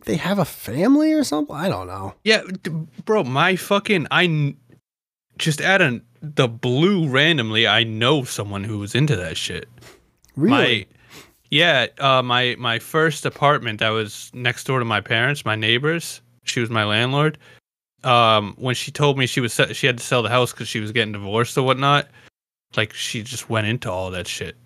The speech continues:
Speaker 2: She was like, "You know, Trump's, uh, working with this, you know, special ops people, and they're trying to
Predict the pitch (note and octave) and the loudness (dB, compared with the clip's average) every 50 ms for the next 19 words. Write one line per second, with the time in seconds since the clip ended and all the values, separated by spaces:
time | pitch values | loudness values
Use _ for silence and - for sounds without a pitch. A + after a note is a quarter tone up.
0 | _ _ _ _ _ _ _ _ _ _ _ _ _ _ _ _ _ _ _ - | _ _ _ _ _ _ _ _ _ _ _ _ _ _ _ _ _ _ _ -6
1 | - - G2 - - G#2 - - - G2 G2+ G2 G2 - - - B2 A#2+ B2 - | -6 -4 -4 -4 -6 -8 -2 -2 0 0 0 -2 -4 -4 0 4 4 4 4 4
2 | - - - - - A#2 A#2 A2 G#2 G#2 G2+ G2+ A#2 - - - - - - A#2 | 2 -2 0 0 0 0 2 2 2 2 0 0 -2 -4 -8 -14 -2 2 4 4
3 | A2 - - A2 G#2+ G#2+ G#2+ - - G2+ G#2 - - - - - - - - _ | 4 4 2 2 2 2 2 2 0 -2 -2 -2 -6 -8 -8 -10 -12 -12 -10 _
4 | - - - G#2+ - A#2+ G#2+ G#2 G2+ G#2+ A#2 - - - - - D3 B2+ A#2+ - | -10 -8 -6 -2 0 0 0 0 0 -2 -2 0 0 0 2 2 0 0 2 0
5 | B2+ A2+ G#2 G2+ G2+ - A#2 A#2+ B2+ B2 - - - - - B2+ B2 - - B2 | -2 -2 -4 -4 -2 0 2 4 4 2 0 -4 -6 -2 -2 -2 -2 0 0 2
6 | A#2+ A#2+ A2+ G#2+ G2+ G2+ - - B2 A#2 G#2+ G#2 G#2+ | 2 2 0 -2 -4 -2 -2 0 0 0 0 -4 -6